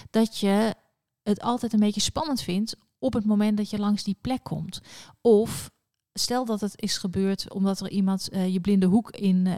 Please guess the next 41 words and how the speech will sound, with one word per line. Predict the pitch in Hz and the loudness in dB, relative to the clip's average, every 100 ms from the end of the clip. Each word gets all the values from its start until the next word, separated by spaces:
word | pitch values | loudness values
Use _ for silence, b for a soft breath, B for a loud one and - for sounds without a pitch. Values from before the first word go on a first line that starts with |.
| - | 2
in | 208 | 4
je | 196 | 6
blinde | 196 190 | 6 4
hoek | 190 220 | 4 2
zat | - 190 | -4 -2
en | 196 | 0
je | 190 | 0
had | 190 202 | 0 -2
die | 196 | -4
persoon | 185 202 202 | -2 2 4
niet | 196 - | 4 2
gezien, | 190 208 190 185 | -2 4 4 4
waardoor | 190 185 185 | 0 0 0
je | 185 | 0
gebotst | 180 170 208 262 - | -2 -2 -2 -2 -4
bent. | 160 185 294 - B B B B B | -4 -2 -4 -10 B B B B B
Eh, | - 202 202 - _ _ - | -4 0 0 -2 _ _ -6
op | 220 | 0
het | 214 | 4
moment | 208 214 214 214 - | 6 8 6 4 0
dat | 202 - | -4 0
jij | 208 214 | 0 2
dan, | 202 196 196 196 208 | 2 4 4 4 0
eh, | - 196 190 190 - | -2 0 0 0 -2
dat | 196 | -4
er | 196 | -2
weer | 240 | -2
iemand | 269 214 202 | -2 -2 -2
in | 185 | -2
die | 185 | -2
blinde | 185 180 | -2 -2
hoek | 180 170 165 | -2 -4 -6
zit, | - 185 | -6 -4
dan | 208 202 | -2 -4
kan | - 277 | -2 -6
die | 269 | -6
spanning | - - 294 277 254 | -8 -10 -10 -8 -6
weer | 233 | -2
helemaal | 226 226 208 | 0 0 0
opkomen. | 214 - - 156 170 - | -4 -4 -8 -8 -8 -6
En | 185 185 | -2 -2